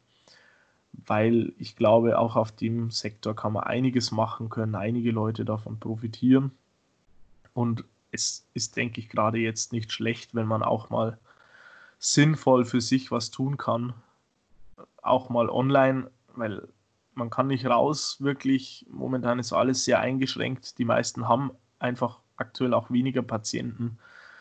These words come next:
Äh, man hockt die ganze Zeit zu Hause,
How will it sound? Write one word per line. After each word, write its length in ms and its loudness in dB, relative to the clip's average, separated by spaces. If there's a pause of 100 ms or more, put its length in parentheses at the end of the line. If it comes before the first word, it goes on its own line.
(320)
Äh, 140 2 (320)
man 280 2 (240)
hockt 280 -4
die 80 2
ganze 380 4
Zeit 280 2
zu 160 -2
Hause, 400 2